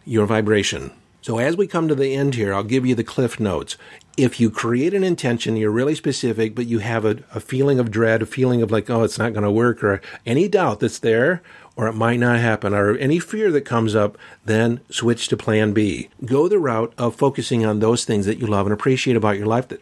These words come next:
are currently there. Consider them to be low-hanging fruit, those things that you can easily pick, easily identify. It's a slam dunk. Ideally, to be a real powerful manifester, you can do both.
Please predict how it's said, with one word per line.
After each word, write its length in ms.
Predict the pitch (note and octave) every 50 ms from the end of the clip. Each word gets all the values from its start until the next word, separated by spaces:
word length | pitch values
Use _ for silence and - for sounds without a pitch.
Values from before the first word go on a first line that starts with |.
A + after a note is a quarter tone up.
| _ - -
are 80 | C3+
currently 400 | C#3 - - G3+ G#3 F#3+ G3 F#3+
there. 360 | F3 E3+ C#3+ G#2 - - - - - - - - - - _
Consider 440 | - D#3 D3 - - G#3 G3+ G3+ F#3+
them 180 | F#3+ F3+ E3+
to 100 | D3+ F3
be 120 | C#3+ D3 C#3+
low-hanging 720 | C3+ C3+ C#3 C#3+ C#3+ C#3+ C#3 - C#3 C#3+ C#3 B2+ B2+ B2
fruit, 300 | A#2 - B2+ A2 F#2+ G#2+
those 220 | - C3 C3+ B2+ -
things 200 | C3 C3 B2+ A2+
that 120 | A#2 A#2+
you 80 | B2 A#2
can 160 | - C3 - -
easily 360 | D3 C#3+ C#3+ C3 C#3 C3+ B2+
pick, 360 | - - C#3+ C3+ - - - _
easily 400 | - C#3 C#3+ C3 B2+ B2 C3 A#2+
identify. 640 | A2+ A2 B2 B2 B2 B2 A2+ - A#2+ A#2+ A#2 A#2+ A#2 - - - - - - - - _ _ _ _ _ _
It's 140 | - C#3 -
a 60 | D#3+
slam 340 | C3 - C3+ B2+ A#2 A2+ A2+
dunk. 360 | G2+ A2 D#2+ A#1+ B1 - - - - _ _ _ _
Ideally, 600 | G#2+ A2+ A#2 A2 G#2+ G#2+ D#3+ F#3 F3+ F3+ F#3 F#3 F#3+
to 140 | - - D3+
be 140 | C3 C3+ C3
a 60 | B2
real 300 | A#2 A#2 B2+ C3 B2+ B2
powerful 600 | A2 - - - C3+ C#3 F3 G#3+ G#3 - G#3 G3+
manifester, 800 | G3 F#3+ F#3 F3+ F#3 F3+ - F3 E3+ E3+ - - F#3 F3+ F3+ F3 - - - _ _ -
you 60 | C3 -
can 240 | - C#3+ B2+ B2
do 200 | A#2 A2+ A#2 B2
both. 400 | A2+ G#2+ A#2 G#2 F#2 D#2+ C#2+ -